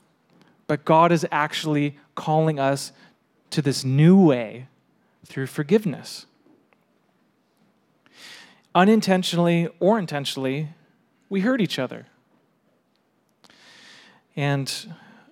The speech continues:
one very smart pastor said, "Forgiveness is the currency of the kingdom." So, in other words, in order for us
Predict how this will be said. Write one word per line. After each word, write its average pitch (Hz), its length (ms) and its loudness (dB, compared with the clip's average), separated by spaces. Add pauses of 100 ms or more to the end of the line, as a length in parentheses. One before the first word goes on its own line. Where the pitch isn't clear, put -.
(440)
one 147 180 -4
very 139 200 0
smart 131 280 -4
pastor 135 420 -6
said, 131 300 -4
"Forgiveness 139 840 2
is 139 200 -10
the 143 80 -8
currency 139 880 -4 (320)
of 131 140 -10
the 135 80 -4
kingdom." 127 560 -6 (2000)
So, 147 360 -2
in 151 100 -2
other 156 140 2
words, 151 420 0
in 160 140 -2
order 180 320 2
for 165 200 0
us 156 360 0